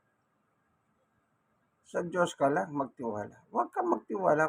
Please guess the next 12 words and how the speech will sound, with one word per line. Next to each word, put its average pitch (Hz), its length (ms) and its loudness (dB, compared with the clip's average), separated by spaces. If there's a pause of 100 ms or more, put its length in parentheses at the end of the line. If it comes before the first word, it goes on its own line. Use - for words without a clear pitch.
kung 160 80 -16
kani-kanino. 117 800 -2
Yung 233 160 -2
salita 320 480 -4
ng 294 240 2
Diyos. - 400 -14 (2250)
Apo. 247 400 2 (4000)
Share 120 320 -2
mo 120 80 2
naman, 156 320 2
kaibigan. 113 720 -4 (2500)
At - 80 -8